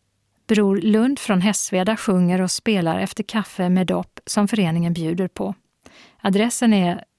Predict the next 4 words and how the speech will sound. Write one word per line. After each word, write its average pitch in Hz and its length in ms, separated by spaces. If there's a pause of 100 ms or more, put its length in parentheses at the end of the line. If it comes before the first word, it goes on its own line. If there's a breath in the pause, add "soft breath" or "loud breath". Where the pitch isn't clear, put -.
Högastensgatan 180 1200
tjugo 214 640
i 233 140
Ballingslöv. 190 840